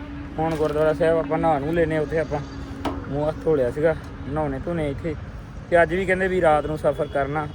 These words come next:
ਉਮੀਦ ਕਰਦੇ ਹਾਂ ਵੀ ਆਪਾਂ ਕੱਲ੍ਹ ਨੂੰ ਸ਼੍ਰੀ ਹਜ਼ੂਰ ਸਾਹਿਬ ਨੰਦੇੜ ਵਿਖੇ ਪਹੁੰਚ ਜਾਾਂਗੇ। ਤੇ ਇੱਕ ਦਿਨ ਦਾ ਸਫ਼ਰ ਆਪਾਂ ਨੂੰ ਹੋਰ ਵੀ ਖਿੱਚਵਾਂ ਕਰਨਾ ਪਊਗਾ। ਅੱਜ ਆਪਣਾ ਦਿਨ ਪੰਜਵਾਂ ਤੇ ਛੇ ਕੁ ਦਿਨਾਂ 'ਚ ਪਹੁੰਚ ਜਾਾਂਗੇ। ਕਈ ਕਹਿੰਦੇ ਵੀ ਪੰਜ ਕੁ ਦਿਨਾਂ 'ਚ ਅਸੀਂ ਪਹੁੰਚ ਗਏ,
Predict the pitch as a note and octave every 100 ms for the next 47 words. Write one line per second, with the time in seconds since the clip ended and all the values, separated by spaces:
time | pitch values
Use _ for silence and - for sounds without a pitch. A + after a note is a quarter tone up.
0 | - C#3+ D#3+ E3 D3+ E3+ D#3+ E3+ E3 E3
1 | D#3 - D#3 D#3 C#3+ - - - - -
2 | - C3+ D#3 F3 E3+ D#3+ C#3 - - -
3 | D3 D3+ C#3+ C#3+ C#3 D3+ D#3 C#3+ B2+ B2+
4 | B2+ B2 B2 B2 C#3 D#3+ E3+ E3 D#3+ -
5 | - - - - C#3 C#3 C3+ C3 B2+ B2
6 | C#3 D3+ - E3+ F3 F3+ E3 C#3+ D#3 -
7 | D3 C#3+ C#3 E3+ F3 E3 D3 F#3 F3 D#3+
8 | D#3 D3+ D#3 D3+ D3 D3+ D3+ D#3 D3+ D#3
9 | C#3+ C3+ D#3 E3+ E3 - - - - -
10 | - - D#3+ D#3 D3+ D3 - F#3 G3 G#3
11 | G3 E3+ F3 F#3 F#3+ F#3 F#3 G3 F#3 F#3
12 | F#3 E3+ D#3+ D3 D#3 D#3+ D#3+ D#3 D#3 D3
13 | D#3 D#3+ E3+